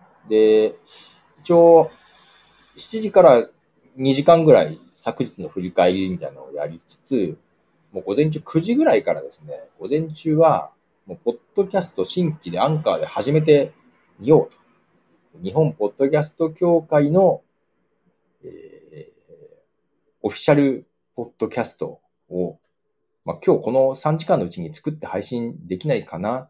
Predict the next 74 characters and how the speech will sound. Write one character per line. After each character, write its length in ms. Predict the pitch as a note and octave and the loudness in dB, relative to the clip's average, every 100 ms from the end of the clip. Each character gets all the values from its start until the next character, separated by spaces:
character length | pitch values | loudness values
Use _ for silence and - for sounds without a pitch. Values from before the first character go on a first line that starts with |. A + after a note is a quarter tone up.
| _ | _
と 100 | D#2 | -14
か 120 | D#2 | -14
な 120 | D#2 | -16
ん 80 | C2 | -20
か 260 | _ - - _ _ _ _ _ _ _ _ _ | _ -20 -20 _ _ _ _ _ _ _ _ _
思 160 | D#2+ D#2 | -20 -20
っ 20 | _ - | _ -20
て 80 | |
い 80 | D#2 | -20
ま 100 | - | -20
す。 280 | - - - _ - - - - - _ _ _ _ _ _ _ _ - _ | -20 -20 -20 _ -18 -18 -20 -20 -20 _ _ _ _ _ _ _ _ -20 _
<laughs> 1300 | - _ F#3+ E3+ D3+ _ _ _ E3+ D#3 _ _ _ | -20 _ -14 -12 -14 _ _ _ -20 -20 _ _ _
ま 440 | - F2 D2+ C#2+ - | -8 -6 -6 -10 -16
あ、 20 | - D#3 _ - _ _ _ _ _ _ | -20 -20 _ -20 _ _ _ _ _ _
ア 100 | - | -8
ン 100 | C3+ | -8
カ 140 | - G2 | 0 0
ー 60 | |
で 120 | E2 D#2 | 0 -6
こ 120 | G#2+ | -6
ん 60 | |
な 80 | A#2+ | -4
感 220 | B2 B2+ | -2 -4
じ 80 | C3 | 0
で 80 | C3 | 2
や 80 | C3 | 2
る 80 | D#3+ | 2
ん 120 | D#3+ | 2
だ 100 | A#2 | 6
よ 180 | B2+ D#3 | 6 6
っ 220 | - _ | -2 _
て 80 | E2 | -10
い 120 | E2+ | -8
う 40 | |
の 120 | D#2 D#2+ | -8 -4
が、 300 | F#2+ G2 _ _ _ _ _ - | -4 -4 _ _ _ _ _ -14
ま 100 | C#3 | -8
あ、 20 | |
ち 100 | F3 | -8
ょ 20 | |
っ 20 | E3+ | -4
と 300 | E2 - _ _ | -4 -4 _ _
画 180 | - G#2 | 0 0
像 440 | D#3+ G3+ A3 A3 A3+ | 2 4 4 4 2
ま 140 | A3+ | 0
で 100 | D3+ | 2
出 100 | B2 | 0
せ 100 | D3 | 0
る 60 | A#2 | 0
か 80 | |
わ 60 | F2 | -2
か 80 | G2 | -4
ん 20 | |
な 60 | E2 | -6
い 20 | |
で 40 | |
す 0 | |
け 60 | D#2 | -8
ど、 40 | |
ま 160 | D#2 D#2 | -8 -10
あ、 40 | |
そ 120 | - G2 | -10 -10
ん 80 | |
な 80 | G#2 | -8
の 100 | F2+ | -8
が 120 | D2 | -10
見 100 | C2 | -14
せ 160 | C#2+ - | -16 -8
ら 140 | D#2+ | -6
れ 100 | E2+ | -6
れ 80 | E2+ | -6
ば 160 | - - | -10 -12
な 120 | |
っ 100 | C#2+ | -14